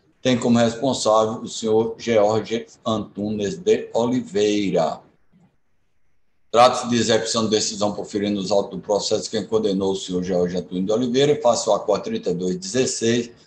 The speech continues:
ao pagamento de multa no valor de cinquenta e cinco reais pelo infringimento do artigo cento e sete dois em E da Lei quatro meia quatro doze. Consoante certificado pela D A E, o responsável foi inscrito em cadastro de informações de crédito não quitado, em virtude do exaurimento do prazo,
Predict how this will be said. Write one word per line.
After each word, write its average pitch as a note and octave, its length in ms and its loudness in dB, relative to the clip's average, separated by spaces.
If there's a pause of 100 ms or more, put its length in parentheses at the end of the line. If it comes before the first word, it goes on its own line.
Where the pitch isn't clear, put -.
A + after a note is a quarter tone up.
(220)
ao A2 220 2
pagamento A#2+ 440 4
de A#2+ 80 2
multa A#2 300 2
no A2+ 120 2
valor A2+ 280 2
de G#2+ 80 -8
cinquenta D3+ 560 0
e C#3+ 60 -2
cinco A2 420 -4
reais G#2+ 380 4
pelo A2+ 200 -4
infringimento G#2+ 440 -4
do A2+ 60 0
artigo A2+ 260 -4
cento G#2+ 220 -4
e - 60 -10
sete G#2+ 280 0
dois G2+ 280 0
em A2 180 -4
E G2+ 560 0 (360)
da G2+ 140 2
Lei G#2 220 2
quatro G#2+ 340 0
meia G#2+ 160 2
quatro G#2 420 2
doze. F2 600 -2 (320)
Consoante G#2 580 -2
certificado F2+ 920 -2
pela F2 220 -2
D A#2 180 -2
A C#3+ 100 4
E, C3+ 200 8
o D3 40 6
responsável A#2 600 0
foi A#2 160 -6
inscrito G#2 420 -4
em - 40 -20
cadastro F#2+ 420 -2
de F2 60 -12
informações F#2 460 -4
de F2+ 60 -8
crédito F#2 380 -4
não F#2 180 -4
quitado, C3 560 2
em A#2 40 -2
virtude G2+ 380 -8
do F#2+ 40 -12
exaurimento F#2+ 760 -2
do F#2+ 60 -12
prazo, B2 640 2